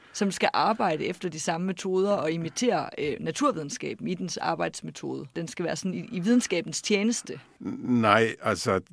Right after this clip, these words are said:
Speaker 2: det er selvfølgelig en måde at se på filosofien på, og det mener jeg da også i en eller anden udstrækning, filosofien, øh, altså kan være de enkelte videnskaber behjælpelige med,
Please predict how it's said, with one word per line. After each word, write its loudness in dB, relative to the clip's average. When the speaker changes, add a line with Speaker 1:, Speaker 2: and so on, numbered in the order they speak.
Speaker 2:
det 6
er 2
selvfølgelig 2
en 4
måde 6
at 0
se -4
på -8
filosofien -6
på, -4
og -10
det 0
mener 4
jeg 6
da 6
også 2
i 2
en 4
eller 6
anden 4
udstrækning, -2
filosofien, -6
øh, -8
altså -4
kan 2
være 4
de 0
enkelte 0
videnskaber 0
behjælpelige 0
med, 4